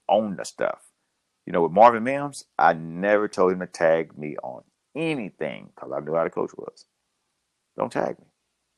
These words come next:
You know, "Don't tag me." You, look, when you done, when he's done with you, you're done with him, you're not gonna go by. You're gonna go by and see him, just say, "Hey." You're gonna continuously and always come see me. I'm the mechanic.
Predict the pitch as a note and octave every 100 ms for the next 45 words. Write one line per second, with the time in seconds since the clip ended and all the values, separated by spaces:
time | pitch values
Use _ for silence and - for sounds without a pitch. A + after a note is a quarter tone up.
0 | _ _ _ _ _ _ _ _ - E2
1 | D#2 D#2+ _ _ _ _ _ - E2+ F2+
2 | F2+ - F2 C#2+ A#1+ G1+ - - - -
3 | G2+ C#2 _ _ F2 A2 E3+ C#3 C3+ C3+
4 | C3 D#3 C3 C3+ B2+ C3 C3 C3 B2 C3
5 | - - - D2 C#2+ C#2+ G#2 - E2+ F2+
6 | F2 E2 - E2+ F2+ E2 D#2 - D2 D2
7 | G#1+ _ _ _ - F#2+ - F#2 - -
8 | - B2 F2+ E2+ F2+ F2+ A#1 - - -
9 | - - - _ _ _ _ _ _ _
10 | _ _ _ - D3+ D#3+ G#2+ - E3+ F3+
11 | -